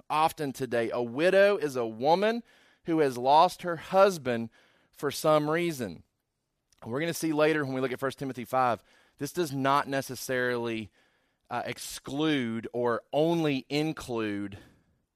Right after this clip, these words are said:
women who have had their spouse die. Okay? This is a, this is a woman who has lost her spouse for any reason. They've been abandoned by their husband,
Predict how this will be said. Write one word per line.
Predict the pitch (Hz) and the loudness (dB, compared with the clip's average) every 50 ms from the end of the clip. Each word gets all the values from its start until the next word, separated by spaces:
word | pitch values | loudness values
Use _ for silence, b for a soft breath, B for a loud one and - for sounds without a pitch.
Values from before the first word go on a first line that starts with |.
| _ | _
women | - 120 131 131 135 120 110 | -8 -6 -4 -2 -2 -4 -4
who | 104 123 120 | -4 -4 -4
have | 113 104 | -4 -4
had | 110 117 113 110 | -6 -6 -6 -6
their | 107 107 107 | -6 -6 -8
spouse | - - - 104 101 98 - - | -8 -8 -8 -8 -8 -8 -10 -12
die. | 107 95 - 107 92 85 87 - - - - _ _ _ _ _ _ _ _ _ _ _ _ _ - | -14 -12 -10 -8 -8 -8 -10 -12 -14 -16 -20 _ _ _ _ _ _ _ _ _ _ _ _ _ -14
Okay? | - 110 107 113 123 - b b b b b b | -8 -4 -4 -4 -4 -6 b b b b b b
This | b 143 - 240 | b -8 -6 -6
is | 226 185 | -2 0
a, | 185 151 - | 0 0 0
this | - 170 196 | -2 -4 -4
is | 226 | -2
a | 214 | -2
woman | 175 156 156 156 147 | 0 0 0 -2 -2
who | 139 143 | -2 -4
has | 131 117 | -4 -4
lost | 113 120 127 120 - | -4 -4 -4 -4 -6
her | 123 | -8
spouse | 110 - 135 117 113 - | -8 -6 -4 -4 -4 -4
for | - 120 104 | -6 -10 -10
any | 107 117 117 113 | -10 -8 -8 -8
reason. | 110 104 98 85 82 85 90 _ _ _ _ _ _ _ _ _ _ _ _ _ | -8 -10 -12 -12 -14 -18 -20 _ _ _ _ _ _ _ _ _ _ _ _ _
They've | - 120 113 | -8 -6 -4
been | 120 110 | -4 -6
abandoned | 101 82 113 120 135 147 151 156 151 143 | -4 -4 -4 -2 -2 -2 -2 -4 -2 0
by | 147 143 | 2 2
their | 143 147 143 143 | 2 2 0 0
husband, | 147 147 139 135 147 143 135 | 0 -2 -2 -4 -8 -8 -8